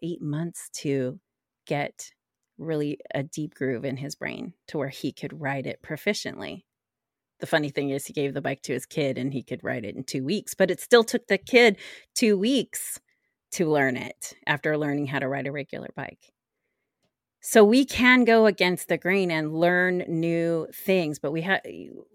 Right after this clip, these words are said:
we have to take them one thing at a time. And so for this to change that way of thinking in your mind,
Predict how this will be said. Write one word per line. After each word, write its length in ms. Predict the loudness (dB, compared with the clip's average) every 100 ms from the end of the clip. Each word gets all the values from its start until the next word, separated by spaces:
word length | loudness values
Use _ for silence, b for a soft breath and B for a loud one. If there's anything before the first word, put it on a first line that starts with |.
| _
we 140 | -6 -4
have 360 | 0 2 2
to 120 | -4 -8
take 560 | -8 0 4 4 2
them 380 | -4 -2 -2 -2
one 360 | -4 -2 -2 -2
thing 180 | -4 -6
at 120 | -6
a 80 | -8
time. 600 | -4 0 0 -2 -10 -20 _ _ b b b b b b _
And 160 | 0 2
so 500 | 4 6 8 6 4 -4 _ _ _
for 240 | -2 0
this 480 | 4 8 8 8 2
to 160 | -4 -4
change 640 | -2 0 2 4 4 2
that 580 | 2 4 4 2 -4 -16 _ _ _ _ _ _ _ _ _ _ _ -10
way 600 | -2 4 6 6 6 4
of 140 | 0
thinking 440 | 0 0 2 0 -2
in 140 | 0
your 120 | 0
mind, 720 | 0 2 2 2 2 -2 -4